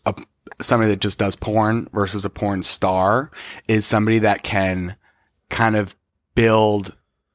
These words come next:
chemistry with anybody or, or just some type of connection, commonality or something. And I feel like doing that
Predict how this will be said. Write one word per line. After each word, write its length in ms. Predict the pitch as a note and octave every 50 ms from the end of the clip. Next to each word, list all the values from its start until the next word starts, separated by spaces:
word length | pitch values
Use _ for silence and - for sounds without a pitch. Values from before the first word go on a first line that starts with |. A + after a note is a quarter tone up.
| _ _ _ _ - _ _
chemistry 960 | - - - A2+ A2 A2+ G#2 - - - - A2 G2+ G2 F#2+ F#2+ F2+ - - _ _
with 180 | - G#2+ G#2 F#2+
anybody 680 | G2 F#2+ G2+ G#2 A2 A#2+ A#2+ B2 C3 C3+ C#3 D3 C#3 -
or, 200 | - G#2+ G2 G2+ G#2
or 160 | - A2 A2
just 240 | A#2 B2+ D3 D3+ -
some 140 | - E3 D#3
type 180 | D3 D3 B2+ A2+
of 80 | G#2 -
connection, 760 | - G#2 A#2+ D3+ D#3+ D#3 - - - D3+ C3+ C3+ C3 C3
commonality 800 | B2 - - G2+ G2+ G2 G2+ G#2+ A#2 B2 B2 B2 A#2+ A#2+ A#2+ A#2
or 100 | G#2+ G#2
something. 460 | - - - A2 G#2+ - A#2 G#2+ G#2 G#2 - - - - - - - - - _ _
And 380 | - A#2 A#2 A#2+ A#2 A2+ A2+ A#2 - -
I 200 | G#2 A2+ B2+ C3
feel 340 | B2 - - C#3 C3 B2+ B2+
like 460 | B2 A#2+ A#2 A#2 A2 G#2+ - - - _ _ - G#2+ - _ -
doing 480 | A2 A2+ B2 B2 B2 B2 A#2+ A#2 A#2 A2+ -
that 520 | F#2 F#2+ G2 G#2+ G#2 G#2+ B2+ D#3 E3 -